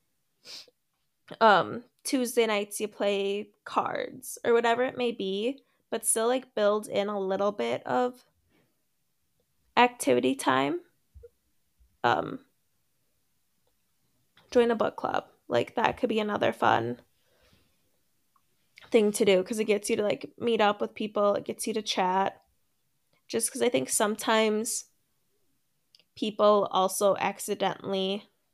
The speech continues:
hermit a little too hard in the winter. I think it's a good thing to do. I think it's good to, like, take that as, like, a season to, like, slow down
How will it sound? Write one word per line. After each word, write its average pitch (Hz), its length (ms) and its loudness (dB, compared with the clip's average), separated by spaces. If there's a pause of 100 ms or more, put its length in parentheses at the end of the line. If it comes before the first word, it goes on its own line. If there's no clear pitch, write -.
(840)
hermit 202 580 0
a 202 80 2
little 165 320 0
too - 360 -6
hard 208 300 0
in 208 120 -4
the 226 100 -2
winter. 262 540 -2 (1600)
I 233 80 4
think 214 160 2
it's 208 140 -2
a 196 40 0
good 185 260 -2
thing 220 160 -2
to 233 100 0
do. 285 400 0
I 254 40 -6
think 202 200 -6
it's - 260 -12
good - 280 -4
to, - 80 -2
like, 208 220 -2
take 208 260 -4
that 208 260 0
as, 214 160 -2
like, 226 160 -6
a 247 60 0
season 220 460 -6
to, 165 60 -4
like, - 240 -6
slow 202 380 0
down 190 480 2